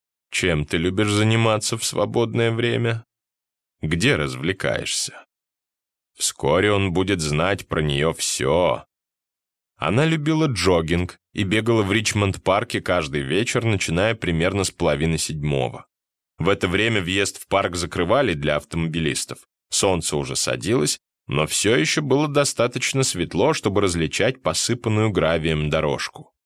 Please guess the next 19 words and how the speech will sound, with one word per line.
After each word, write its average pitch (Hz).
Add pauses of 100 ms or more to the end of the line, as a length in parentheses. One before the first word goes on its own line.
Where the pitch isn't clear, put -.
(460)
На 87
всякий 117
случай 156
она 139
надевала 135
на 143
лоб 123
фонарик 87 (280)
на 95
эластичной 92
ленте 71
и 69
бегала 101
в 117
спортивной 98
куртке 113
со -
светящимися 87
вставками. -